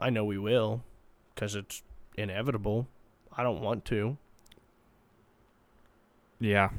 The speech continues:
Speaker 1: I, I honestly think, and this is me just possibly speaking out of anger,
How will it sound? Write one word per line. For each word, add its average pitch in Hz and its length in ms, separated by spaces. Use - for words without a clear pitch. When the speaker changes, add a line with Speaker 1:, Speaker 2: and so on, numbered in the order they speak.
Speaker 1:
I, 135 220
I 147 220
honestly 180 500
think, 180 440
and 127 200
this 156 220
is 165 120
me 151 240
just 135 220
possibly - 480
speaking - 420
out 139 140
of 151 60
anger, 113 440